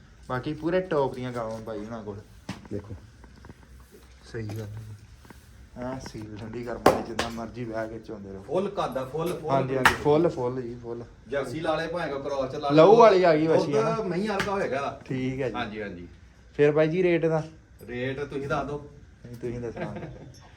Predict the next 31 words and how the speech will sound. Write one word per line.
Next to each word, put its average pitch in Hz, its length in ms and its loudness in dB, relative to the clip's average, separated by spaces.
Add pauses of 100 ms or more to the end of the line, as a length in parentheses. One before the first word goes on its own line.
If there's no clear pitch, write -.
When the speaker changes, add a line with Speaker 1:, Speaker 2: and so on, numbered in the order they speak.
(160)
Speaker 2:
ਰੇਟ 165 280 0
ਤੇ 170 100 -4
ਬਾਹਰ 160 320 0
ਤੇ 190 100 -2
ਲੋਕੀ 180 240 -2
ਬੜਾ, 151 220 -2
ਬੜਾ 151 200 -4
ਮੰਗਦੇ 123 360 -4
ਆ। 101 80 -6 (180)
Speaker 1:
ਹਾਂਜੀ। 120 220 -2
Speaker 2:
ਪਰ 131 120 0
ਸਾਡਾ 156 240 2
ਮੁੱਲ 147 220 -2
ਹਿਸਾਬ 151 320 0
ਦਾ 107 120 -4
ਜੀ। 107 140 -8 (260)
Speaker 1:
ਠੀਕ 123 240 -4
ਆ 120 80 -2
ਜੀ। 110 200 -10 (800)
Speaker 2:
ਮੁੱਲ 165 300 2
ਪਚਵੰਜਾ, 165 420 0
ਪੰਜਾਹ 156 320 0
ਦੀ 160 60 -4
ਦੇ 139 120 -4
ਦਾਂਗੇ। 95 220 -8 (260)
Speaker 1:
ਪੰਜਾਹ 120 320 -2
ਦੀ? 151 120 -6 (160)
Speaker 2:
ਹਾਂਜੀ। 87 260 -10 (140)
Speaker 1:
ਕਰ 131 160 0
ਦਈਏ 110 180 -12
ਮਾਨਤਾਨ। 101 400 -14